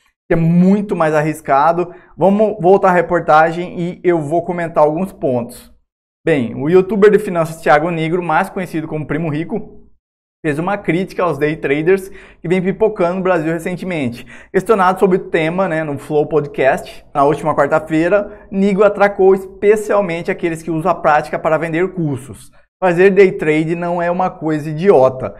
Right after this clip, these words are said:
mas tem muito idiota falando de day trade. Admito que quem faz day trade de forma correta é muito bom no que eu faz."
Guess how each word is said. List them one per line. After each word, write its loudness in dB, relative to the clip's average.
mas -6
tem 0
muito -4
idiota 4
falando -2
de -6
day -2
trade. -2
Admito -2
que -20
quem -2
faz 0
day 2
trade -4
de -6
forma 0
correta 0
é 2
muito -2
bom 2
no -4
que -4
eu 0
faz." 2